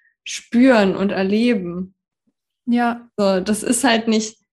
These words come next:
Speaker 1: das ist nicht irgendein Anhängsel und deswegen auch bei Meditation und diesen ganzen spirituellen Sachen auch immer wieder zurückkommen in den Körper, in das Hier und Jetzt und die Verbindung zur Erde
Speaker 2: Ja.
Speaker 1: und dem Körper, weil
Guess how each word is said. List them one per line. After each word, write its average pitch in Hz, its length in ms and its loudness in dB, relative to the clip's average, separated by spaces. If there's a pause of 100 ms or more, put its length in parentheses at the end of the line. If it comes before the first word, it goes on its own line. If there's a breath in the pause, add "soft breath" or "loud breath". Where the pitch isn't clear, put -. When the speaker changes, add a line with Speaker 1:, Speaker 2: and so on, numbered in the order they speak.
(180)
Speaker 1:
das - 100 -16
ist - 20 -8
nicht 240 160 2
irgendein 214 400 -2
Anhängsel 240 640 0
und 226 100 -2
deswegen 233 320 -2
auch 226 220 -8
bei 214 400 -4
Meditation 220 880 -4
und 196 140 -8
diesen 208 180 -6
ganzen 208 360 -4
spirituellen 220 680 -6
Sachen 202 280 -4
auch 202 100 -8
immer 226 300 -2
wieder 202 260 -4
zurückkommen 226 880 -4 (840 loud breath)
in 269 260 6
den 208 220 4
Körper, 208 420 0
in 254 260 2
das 202 220 -2
Hier 202 240 -6
und 190 220 -6
Jetzt 190 360 -8
und 202 200 -2
die 202 60 -2
Verbindung 196 880 2
zur 240 500 0
Erde 180 500 -4 (440)
Speaker 2:
Ja. 240 420 -4
Speaker 1:
und 220 200 0
dem 202 180 0
Körper, 185 640 -4
weil 190 420 -2